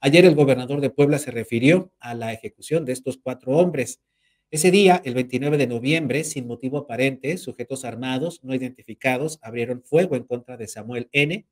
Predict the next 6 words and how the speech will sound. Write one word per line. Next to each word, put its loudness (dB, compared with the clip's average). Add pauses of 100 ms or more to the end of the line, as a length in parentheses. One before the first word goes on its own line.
Héctor, -8 (260)
Néstor -4
N, -8 (340)
Octavio -2
N 0
y -8